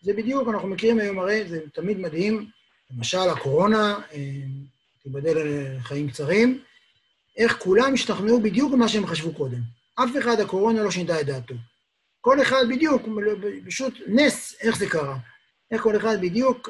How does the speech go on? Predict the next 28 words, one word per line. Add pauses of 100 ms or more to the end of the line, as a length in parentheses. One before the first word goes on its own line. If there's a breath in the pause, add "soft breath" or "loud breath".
הקורונה
בדיוק,
אם
אתה
בן
אדם,
אה,
זה, (260)
אחד
לאחד. (1700)
אז
ככה
זה
קריאה
בספרים. (600)
כל
הקורא
קורא
לפי
דרכו (120)
ודעתו,
לפי
השגת
תפיסת
שכלו
באשר
הוא
שם.